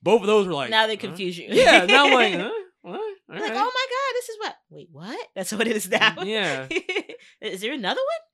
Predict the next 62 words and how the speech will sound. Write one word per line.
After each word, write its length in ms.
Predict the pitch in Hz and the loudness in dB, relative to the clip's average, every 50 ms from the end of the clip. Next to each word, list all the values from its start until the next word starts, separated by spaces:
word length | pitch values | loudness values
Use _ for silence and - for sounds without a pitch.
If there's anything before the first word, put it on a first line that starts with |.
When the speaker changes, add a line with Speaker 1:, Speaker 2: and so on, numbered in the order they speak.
| _ _ | _ _
Speaker 2:
one? 140 | 151 165 - | -12 -10 -8
'Cause 80 | 180 | -6
Speaker 1:
Yeah. 60 | - | -4
Speaker 2:
that 180 | - - - 605 | -2 -2 -4 -4
was 100 | 554 - | -8 -10
confusing. 600 | - - 214 - - 302 494 539 233 196 - 175 - - | -12 -16 -16 -10 -6 -6 -6 -4 -4 -6 -8 -8 -8 -10
<laughs> 840 | 233 240 _ 330 320 _ _ _ _ _ _ _ _ _ _ _ | -10 -8 _ -14 -14 _ _ _ _ _ _ _ _ _ _ _
Speaker 1:
Shang-Chi 300 | - - 466 494 - 269 | -4 -2 -2 -2 -2 -6
was 120 | 190 - | -8 -8
okay, 320 | 123 - - 104 98 113 120 _ _ | -10 -14 -16 -20 -20 -20 _ _ _
but 180 | 117 113 107 _ _ _ _ _ - | -20 -20 -20 _ _ _ _ _ -16
this 80 | - - | -12 -8
Speaker 2:
I 40 | 427 | -8
think 40 | 415 | -6
Speaker 1:
one 40 | 294 | -6
Speaker 2:
that 80 | 226 | -6
was 120 | 196 185 170 | -8 -8 -12
the 60 | 170 | -16
best 300 | 165 156 185 185 185 - | -8 -4 -4 -4 -4 -6
one 140 | 202 185 175 | -10 -8 -8
that 80 | 170 156 | -10 -10
came 180 | - 180 165 170 | -8 -8 -6 -6
out 140 | 165 156 - | -8 -10 -12
so 120 | - 156 | -16 -16
far 260 | 156 - 165 160 160 165 | -14 -12 -12 -12 -10 -12
<laughs> 20 | |
Speaker 1:
For 160 | 196 - 262 | -8 -6 -6
a 20 | 254 | -6
Speaker 2:
within 340 | - 190 190 175 - 269 | -4 -6 -4 -4 -4 -4
Speaker 1:
while, 320 | - 143 151 143 123 113 117 | -4 -4 -4 -4 -6 -6 -8
yeah. 100 | - - | -8 -8
Speaker 2:
For 60 | 208 | -6
a 60 | 180 | -4
while, 300 | 180 175 160 143 123 - | -4 -4 -4 -4 -6 -10
yeah. 240 | - 185 165 123 170 - _ _ _ _ _ _ _ _ _ | -10 -8 -8 -8 -12 -16 _ _ _ _ _ _ _ _ _
And 420 | 151 156 160 160 160 160 202 202 | -16 -10 -8 -8 -6 -6 -4 -2
that 140 | 233 269 - | -2 -2 -2
was 100 | 208 208 | -4 -10
the 60 | 202 | -10
Speaker 1:
Um, 40 | 185 | -10
Speaker 2:
one 120 | 180 180 | -6 -6
I, 100 | 175 175 | -6 -6
I 180 | 175 - 170 175 | -6 -6 -8 -8
had 180 | 180 180 165 160 | -8 -10 -10 -12
the, 160 | 165 156 - _ _ | -14 -16 -16 _ _
the 100 | 175 170 | -16 -14
least, 640 | 160 160 165 175 196 202 185 175 - - - _ _ _ _ _ _ _ _ _ _ _ _ _ _ - - _ _ _ _ _ 71 101 123 - _ | -14 -14 -14 -12 -12 -12 -12 -14 -16 -20 -20 _ _ _ _ _ _ _ _ _ _ _ _ _ _ -20 -20 _ _ _ _ _ _ _ -20 -20 _
I, 160 | - 180 180 - - | -10 -10 -10 -8 -10
I 60 | 180 | -10
had 180 | 185 220 208 | -8 -8 -8
more 120 | 196 185 160 | -8 -10 -12
doubt 340 | 156 139 160 156 165 - - | -12 -10 -6 -6 -6 -6 -6
for 100 | _ - | _ -20
that 200 | - - - - | -20 -20 -20 -20
one, 180 | 98 - - - - _ _ _ _ _ _ _ | -20 -20 -20 -20 -20 _ _ _ _ _ _ _
but 180 | 135 160 180 | -10 -6 -6
it 60 | 170 175 | -4 -4
was 120 | 175 175 | -6 -10
Speaker 1:
Mm. 40 | 165 | -12
Speaker 2:
a 20 | |
great 240 | 156 151 156 151 143 147 | -12 -12 -12 -12 -14 -16
movie. 340 | 151 143 139 139 143 151 | -18 -18 -18 -20 -20 -20